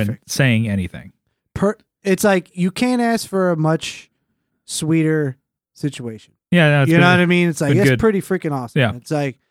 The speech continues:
Speaker 1: I think we both are agreeing on that. <laughs> Who wa-, who had some questions? It was, uh, on the group.
Speaker 2: Colin
Speaker 1: Was it,
Speaker 2: Smith.
Speaker 1: was it, was it?
Speaker 2: All right. Uh, I pulled it up here. So I got it from
Speaker 1: Oh, God.
Speaker 2: Facebook here. So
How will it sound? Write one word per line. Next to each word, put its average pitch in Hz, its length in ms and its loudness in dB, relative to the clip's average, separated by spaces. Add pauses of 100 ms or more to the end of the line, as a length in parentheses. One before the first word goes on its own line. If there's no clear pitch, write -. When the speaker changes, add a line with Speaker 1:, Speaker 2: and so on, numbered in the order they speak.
(220)
Speaker 1:
I 160 80 -4
think 196 200 -2
we 190 100 0
both 165 320 2
are 131 280 -2 (120)
agreeing 156 460 0
on 151 120 2
that. - 1000 2
<laughs> - 40 -20 (960)
Who 247 120 2
wa-, 285 200 2
who 240 260 2
had 302 260 0
some 240 160 -4
questions? 170 500 0
It 147 60 -2
was, 147 220 -2
uh, 131 460 -2 (420)
on 160 120 -2
the 151 100 0
group. 147 200 0
Speaker 2:
Colin 160 180 2
Speaker 1:
Was 160 100 0
it, 147 180 0
Speaker 2:
Smith. 127 300 -4
Speaker 1:
was 107 120 2
it, 185 180 0
was 156 140 -2
it? 175 200 -4 (200)
Speaker 2:
All 175 80 2
right. 135 200 0 (100)
Uh, 190 380 4
I - 60 4
pulled 202 280 4
it 165 80 6
up 147 140 4
here. 127 160 4
So 170 120 2
I 180 60 6
got 190 160 4
it 165 80 -4
from 175 160 4
Speaker 1:
Oh, 165 120 6
God. 151 300 0
Speaker 2:
Facebook 165 380 2
here. 143 200 4
So 143 240 2